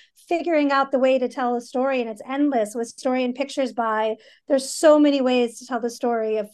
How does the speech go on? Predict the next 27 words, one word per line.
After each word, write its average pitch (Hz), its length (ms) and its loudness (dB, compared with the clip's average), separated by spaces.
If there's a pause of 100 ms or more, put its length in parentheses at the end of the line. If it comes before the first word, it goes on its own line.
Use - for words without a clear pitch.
of 226 120 -8
children's 220 340 -6
picture 214 300 -8
books. - 360 -18 (340)
You 262 140 -4
know, 233 120 0
you 240 180 0
could 254 180 -6
focus 247 320 0
on 226 160 -2
literacy, 262 680 0
you 214 80 -6
could 214 180 -8
focus 233 420 -4
on 226 500 -4 (340)
other 262 180 2
aspects 254 480 -4
of 226 80 -6
just 247 160 -2
how 247 120 0
picture 277 300 -2
books 247 180 -6
are 262 60 -2
made, 302 320 2
the 220 80 -4
publishing 302 460 -4
industry. 285 600 -2